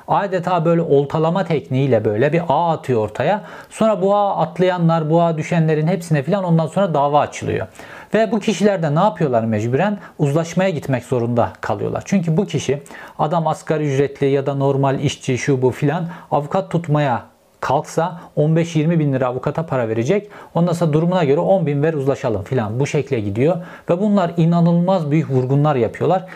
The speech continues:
Hele adamın maddi durumu biraz yüksekse davayı ona göre böyle daha yüksek meblağlarda açıyorlar. Sürekli olarak böyle bu avukatlar bir avukat ordusu kurmuşlar. Önce halka hakaret ediyorlar, insanlara hakaret ediyorlar, muhalif insanlara.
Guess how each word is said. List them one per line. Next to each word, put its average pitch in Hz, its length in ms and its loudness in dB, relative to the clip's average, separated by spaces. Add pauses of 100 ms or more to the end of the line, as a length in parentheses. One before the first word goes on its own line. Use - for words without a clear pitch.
(100)
Hele 185 200 0
adamın 185 340 0
maddi 160 380 2
durumu 165 340 2
biraz 147 280 0
yüksekse 160 540 -2 (220)
davayı 151 380 2
ona 160 180 2
göre 143 280 2
böyle 135 280 2
daha 131 140 -2
yüksek 143 380 -4
meblağlarda 127 720 2
açıyorlar. 175 420 -2 (280)
Sürekli 247 440 -2
olarak 196 380 0
böyle 202 280 2
bu 165 80 0
avukatlar 175 800 -2
bir 165 80 2
avukat 165 360 -2
ordusu 160 380 -2
kurmuşlar. 160 580 -2 (340)
Önce 196 420 2 (200)
halka 170 360 -2
hakaret 143 460 -2
ediyorlar, 196 500 2
insanlara 139 480 0
hakaret 139 300 -4
ediyorlar, 196 360 2
muhalif 190 380 0
insanlara. 196 560 0